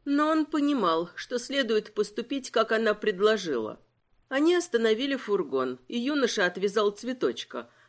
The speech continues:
позволив коню испить из своего бурдюка.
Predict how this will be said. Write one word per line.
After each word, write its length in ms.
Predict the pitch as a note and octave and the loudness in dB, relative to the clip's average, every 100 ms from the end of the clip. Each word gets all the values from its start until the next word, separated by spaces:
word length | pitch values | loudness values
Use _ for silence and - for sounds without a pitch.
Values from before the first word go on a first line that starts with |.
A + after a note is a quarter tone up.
| _ | _
позволив 520 | B3+ B3 C#4 C#4 A#3+ - | -4 -2 -2 -2 -2 0
коню 340 | A#3+ B3+ B3+ | 0 0 -2
испить 380 | A3 - A#3 A3+ | -4 -4 -4 -4
из 180 | G#3 - | -6 -2
своего 380 | F#3 G3+ F#3+ | 4 4 4
бурдюка. 680 | F#3+ G3+ G3 A3 A#3 A#2+ F2+ | 4 2 2 -2 -4 -8 -12